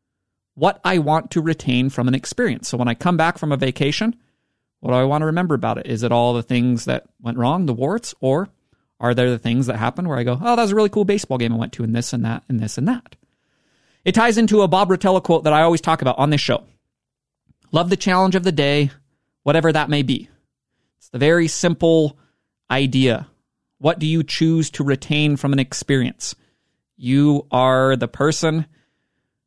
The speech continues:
who can make life what they kind of want it to be for the vast majority of experiences.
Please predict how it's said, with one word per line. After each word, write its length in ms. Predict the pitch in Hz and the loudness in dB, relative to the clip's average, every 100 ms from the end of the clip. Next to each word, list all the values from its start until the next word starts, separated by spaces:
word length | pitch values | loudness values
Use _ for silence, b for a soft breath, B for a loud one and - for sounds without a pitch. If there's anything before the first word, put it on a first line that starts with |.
| _ _ _ _ _ _ | _ _ _ _ _ _
who 100 | 123 | -6
can 260 | 135 120 113 | -2 0 0
make 260 | 123 143 - - _ _ | 0 -4 -16 -20 _ _
life 340 | 117 127 143 - | -4 -4 -4 -4
what 220 | 131 - _ | -4 -4 _
they 180 | - 120 | -6 -6
kind 260 | 117 131 123 | -6 -6 -4
of 140 | 123 | -4
want 240 | 117 120 147 | -4 -4 -6
it 80 | - _ | -10 _
to 100 | - | -10
be 440 | 131 170 269 - - | -4 -4 -4 -14 -20
for 420 | _ - 123 123 | _ -8 -4 -4
the 160 | 123 | -6
vast 380 | 113 123 143 - | -2 0 0 -2
majority 520 | 143 127 131 143 139 | -4 -2 0 0 0
of 300 | - 123 127 | -2 -2 -2
experiences. 800 | - 127 - 208 143 - - - | -6 -8 -6 -6 -6 -8 -18 -20